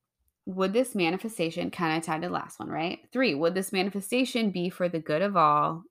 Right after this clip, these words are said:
and with harm to none? So yeah, kinda tied to the last one. Would this be for the good of everyone and with harm to none, right? Would this be good for you and for that person? The best possible outcome could,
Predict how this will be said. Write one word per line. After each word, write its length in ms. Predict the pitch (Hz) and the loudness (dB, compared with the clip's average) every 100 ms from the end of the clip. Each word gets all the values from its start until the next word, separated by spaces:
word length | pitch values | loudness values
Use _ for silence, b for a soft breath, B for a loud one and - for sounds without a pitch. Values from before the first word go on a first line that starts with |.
| _ | _
and 160 | 165 156 | -2 -2
with 140 | 160 | -4
harm 280 | - 165 151 | -4 -4 -4
to 120 | 160 | -4
none? 400 | 156 151 - - - _ _ _ _ | -4 -4 -6 -10 -14 _ _ _ _
So 240 | - - - | -12 -6 -4
yeah, 220 | - - - | -4 -6 -12
kinda 260 | - 160 180 | -6 -4 -4
tied 320 | 196 185 170 | -2 0 0
to 100 | 185 | -4
the 80 | 202 | -4
last 360 | 247 269 214 - | 0 -2 -4 -10
one. 300 | 87 - 180 _ _ _ _ _ _ | -8 -10 -12 _ _ _ _ _ _
Would 480 | 156 156 160 185 180 | -10 -2 0 0 0
this 240 | 165 175 | -2 -2
be 180 | - 160 | -6 -6
for 180 | - 202 | -6 -4
the 120 | 220 | -2
good 160 | 196 214 | -2 -2
of 100 | 240 | 0
everyone 640 | 294 185 92 50 - 175 _ - | 0 -2 -2 -6 -8 -12 _ -10
and 140 | 302 | -4
with 140 | 170 160 | -4 -4
harm 260 | 170 180 180 | -2 -2 -4
to 120 | 180 | -8
none, 360 | - - - 180 | -8 -10 -12 -8
right? 360 | 170 175 202 | -4 -4 -4
Would 280 | - 165 170 | -4 -4 -4
this 180 | 170 - | -8 -8
be 160 | 190 | -10
good 240 | 180 160 170 | -6 -8 -8
for 180 | - 160 | -8 -8
you 400 | 156 143 151 143 | -6 -6 -6 -6
and 240 | 156 160 - | -8 -8 -10
for 100 | 185 | -4
that 220 | - - | -4 -4
person? 460 | 262 269 277 - - | -4 -4 -4 -12 -12
The 60 | |
best 360 | - 87 165 - | -6 -6 -6 -16
possible 600 | - 175 175 196 208 214 214 | -4 -4 -2 -6 -6 -2 0
outcome 560 | 226 - - - 196 b b b b _ | 0 -2 -12 -12 -14 b b b b _
could, 400 | - 165 165 | -6 -2 -2